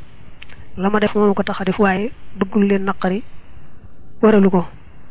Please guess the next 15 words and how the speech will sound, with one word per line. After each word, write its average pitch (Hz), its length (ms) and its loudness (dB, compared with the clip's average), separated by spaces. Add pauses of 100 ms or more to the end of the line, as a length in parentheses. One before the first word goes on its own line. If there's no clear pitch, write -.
(400)
Day 190 100 0
wane 208 200 6
ne 208 160 0 (680)
lislaam 202 380 2
ci - 100 -6
boppam 214 260 0
daal 196 180 2
moo 208 140 4
jekki-jekki 202 560 -2 (500)
potoxlu 202 340 4
ci - 80 -4
sama 208 140 -2
mbarum 196 260 2
xol 196 200 2
ba, 180 200 2